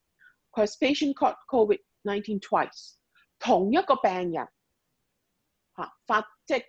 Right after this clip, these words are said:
同一個病人感染咗兩次。噉佢呢，就係話係一位五十歲嘅人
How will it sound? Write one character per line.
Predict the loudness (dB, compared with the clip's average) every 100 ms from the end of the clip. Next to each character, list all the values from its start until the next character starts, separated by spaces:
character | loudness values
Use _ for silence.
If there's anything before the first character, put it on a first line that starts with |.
| -8
同 | -6 -4
一 |
個 | -4
病 | -4 -4 -4
人 | -8 -8
感 | -6 -4
染 | -2
咗 | 0 2
兩 | 2 2 -2 -8
次。 | -12 -12 -14 _ _ _ _ _ _ _ _ _ -4
噉 | -2
佢 | 0 2
呢， | 2
就 | 0 -2
係 | 0
話 | 0 -2
係 | 0
一 | 0
位 | 2 2 0
五 | -4 -2
十 | -2 -4
歲 | -4 -6 -4
嘅 | -6 -6
人 | -8